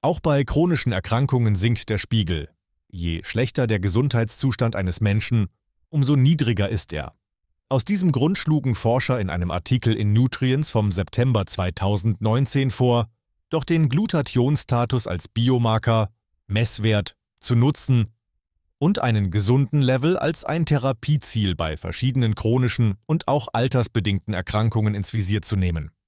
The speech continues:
Bei den folgenden Krankheiten konnte man laut diesem Artikel bereits einen Zusammenhang mit einem niedrigen Glutathionsspiegel feststellen. Ob sich Krankheiten bessern,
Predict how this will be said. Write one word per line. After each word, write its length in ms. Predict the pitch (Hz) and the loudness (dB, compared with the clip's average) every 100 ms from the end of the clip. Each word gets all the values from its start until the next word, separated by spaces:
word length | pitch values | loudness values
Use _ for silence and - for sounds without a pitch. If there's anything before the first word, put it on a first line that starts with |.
| _ | _
Bei 160 | - 101 | -6 -2
den 240 | 95 90 | -2 -2
folgenden 420 | - 139 196 170 131 | 0 0 0 -2 0
Krankheiten 680 | 104 139 151 165 208 233 - | 0 0 0 0 -2 -8 -8
konnte 260 | - 220 240 | -4 0 0
man 140 | 226 | 0
laut 240 | 202 185 - | 2 0 0
diesem 240 | 196 185 | -2 0
Artikel 380 | 120 - 151 196 | 0 0 0 0
bereits 340 | 120 92 98 | 0 0 -2
einen 220 | - 98 | -2 -2
Zusammenhang 640 | 95 104 110 143 123 120 127 | -2 0 0 2 2 2 2
mit 160 | 117 | 0
einem 160 | 110 104 | 0 0
niedrigen 540 | 107 151 147 139 123 | 2 2 0 0 0
Glutathionsspiegel 1040 | 92 135 - 143 147 160 175 - - 98 92 | 0 0 0 -2 2 2 2 -2 -2 -2 -2
feststellen. 640 | 98 - - 95 82 76 - _ _ | -2 -4 -4 -2 -2 -4 -10 _ _
Ob 140 | 175 | -6
sich 220 | - 131 - | -2 -2 -2
Krankheiten 560 | 127 160 143 120 113 | -2 0 0 0 -2
bessern, 480 | 92 123 143 131 131 | -2 -2 0 0 -2